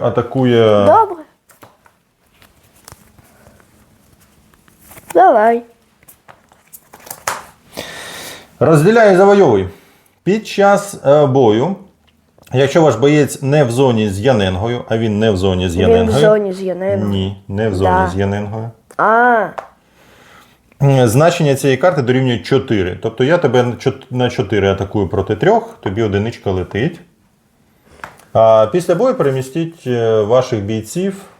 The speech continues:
Speaker 1: а, вашого бійця максимум три комірки. Переміщуєш?
Speaker 2: М, ні.
Speaker 1: Добре. Я походив.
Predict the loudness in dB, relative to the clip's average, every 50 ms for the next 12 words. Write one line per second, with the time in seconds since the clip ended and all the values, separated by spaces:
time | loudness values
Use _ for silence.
0 | _ _ _ _ _ _ _ _ 0 2 2 4 2 0 0 -2 -4 -4 -4 -4
1 | -6 -4 -4 -4 -2 -2 -4 -4 -6 -8 -8 -6 -8 -8 -6 -6 -6 -6 -6 -8
2 | -8 -12 -6 -4 -2 -2 -2 -2 -4 -4 -8 -8 -8 -12 -20 _ _ _ _ -12
3 | -10 -8 -6 -6 -6 -6 -8 -12 -16 -20 -20 _ _ _ _ _ _ _ _ _
4 | -6 -4 -2 0 0 0 -2 -4 -8 -16 _ _ -6 -4 0 2 2 2 2 0
5 | -4 -4 -8 -14 _ _ _ _ _ _ _ _ _ -18 -10 -2 0 0 0 0
6 | -4 -4 -4 -2 -2 -2 -4 -6